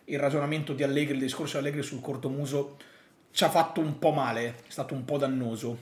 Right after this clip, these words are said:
per noi tifosi della Juventus, quindi probabilmente non è stata corretta questa cosa. Abbiamo vinto uno a zero, punto. La terza, e credo di doverla ai tifosi della Fiorentina,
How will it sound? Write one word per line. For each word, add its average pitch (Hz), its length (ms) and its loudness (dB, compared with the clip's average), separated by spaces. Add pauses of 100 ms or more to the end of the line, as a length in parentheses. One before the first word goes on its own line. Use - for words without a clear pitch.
per 113 260 -6
noi 113 160 -4
tifosi 120 360 -8
della 110 140 -6
Juventus, 107 420 -6
quindi 131 380 -2 (400)
probabilmente 147 540 4
non 151 200 4
è 147 60 4
stata 139 300 2
corretta 104 680 -2
questa 117 260 -10
cosa. 92 280 -8 (180)
Abbiamo 147 240 4
vinto 151 200 0
uno 127 80 -2
a 120 60 0
zero, 82 280 -6 (220)
punto. - 480 -10 (460)
La 170 160 6
terza, 170 640 6 (420)
e 143 100 -2
credo 170 540 4
di 165 200 0
doverla 160 920 6
ai 131 140 -4
tifosi 127 320 -4
della 123 180 -2
Fiorentina, 127 640 -4